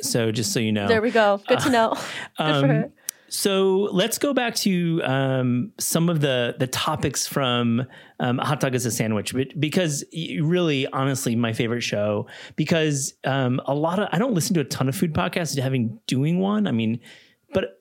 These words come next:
Speaker 1: you know what I mean? Like, it's kinda, I'm more about, like, you know, Bill Simmons. Sorry if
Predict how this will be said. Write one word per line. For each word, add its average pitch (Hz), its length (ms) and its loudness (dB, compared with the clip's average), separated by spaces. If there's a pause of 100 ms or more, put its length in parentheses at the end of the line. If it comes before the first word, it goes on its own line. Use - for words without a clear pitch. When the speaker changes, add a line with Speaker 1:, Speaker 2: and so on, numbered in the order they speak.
(200)
Speaker 1:
you 147 80 -2
know 160 60 0
what 160 60 2
I - 20 0
mean? 156 240 2
Like, 139 240 -2
it's - 340 -4
kinda, 147 280 -2
I'm 135 160 -2
more 139 280 0
about, 117 360 -2
like, 104 320 -4
you 123 80 -4
know, 101 180 -6
Bill 104 240 -6
Simmons. 175 680 -4
Sorry 101 520 -4
if - 280 -12